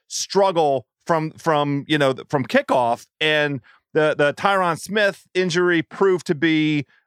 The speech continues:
uh, you know, uh, the disaster that everybody forecasted.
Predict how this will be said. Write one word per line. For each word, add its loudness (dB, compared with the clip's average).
uh, 2
you 0
know, 2
uh, 0
the 0
disaster -2
that 0
everybody 0
forecasted. -2